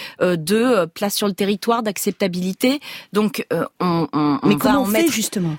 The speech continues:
Speaker 1: un peu plus parce qu'il en faut plus, mais toujours avec la méthode que j'ai mise en place, euh, il y a quelques semaines, euh, de meilleure concertation avec,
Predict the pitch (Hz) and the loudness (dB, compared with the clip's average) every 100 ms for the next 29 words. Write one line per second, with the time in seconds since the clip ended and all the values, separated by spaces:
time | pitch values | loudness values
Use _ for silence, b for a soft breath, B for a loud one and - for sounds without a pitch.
0 | - 254 269 - 285 262 196 _ _ _ | -2 -2 -2 -2 0 2 0 _ _ _
1 | _ _ - 247 277 - - 175 - 170 | _ _ 0 4 4 2 -4 -6 -4 -2
2 | 151 - - 415 - 285 359 - - B | -2 -2 0 0 0 0 0 -2 -6 B
3 | B 208 233 - 339 330 359 247 - 208 | B 2 2 0 0 2 0 -2 -2 0
4 | 226 - 240 269 214 196 190 190 190 185 | 0 0 -2 -2 -4 -2 0 -2 -2 -2
5 | 196 185 - - 160 - 180 185 180 175 | -2 0 -4 -6 -6 -4 -2 0 0 -4
6 | - 160 - 233 294 185 - B B 160 | -6 -6 0 2 2 0 -4 B B -2
7 | 147 208 233 190 202 220 214 220 190 196 | 0 2 2 2 2 2 0 -2 -2 -2
8 | - 185 - 240 269 - 214 190 202 190 | -2 -2 0 2 2 0 -2 -2 -4 -4